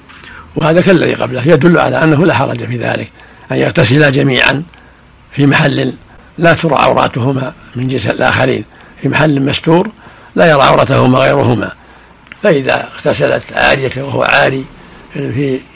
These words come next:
محل خاص فلا حرج في ذلك، لأنها تباح له، فلهذا لا، لا حرج أن يرى عورتها وترى عورته، ولا حرج أن تغتسل بفضله وبفضلها، هو يغتسل بفضلها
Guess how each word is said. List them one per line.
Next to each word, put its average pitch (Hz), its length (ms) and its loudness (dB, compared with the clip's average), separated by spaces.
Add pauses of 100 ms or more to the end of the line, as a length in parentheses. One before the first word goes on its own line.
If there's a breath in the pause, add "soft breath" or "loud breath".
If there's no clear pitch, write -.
(380)
محل 139 340 -2
خاص - 260 0
فلا 165 220 0
حرج 113 300 -2
في 104 120 -8
ذلك، 113 180 -8
لأنها 175 400 2
تباح 226 300 0
له، 120 200 -6 (680 loud breath)
فلهذا 170 540 2
لا، 147 320 4
لا 143 260 4
حرج 135 340 0
أن 127 120 0
يرى 131 160 0
عورتها 127 500 0
وترى 131 260 -2
عورته، - 380 -2 (600 loud breath)
ولا 151 220 2
حرج 147 340 0
أن 131 300 -4
تغتسل 139 560 -2 (420 loud breath)
بفضله 139 420 4
وبفضلها، 127 640 0 (380 soft breath)
هو 139 120 2
يغتسل 143 380 2
بفضلها 165 480 2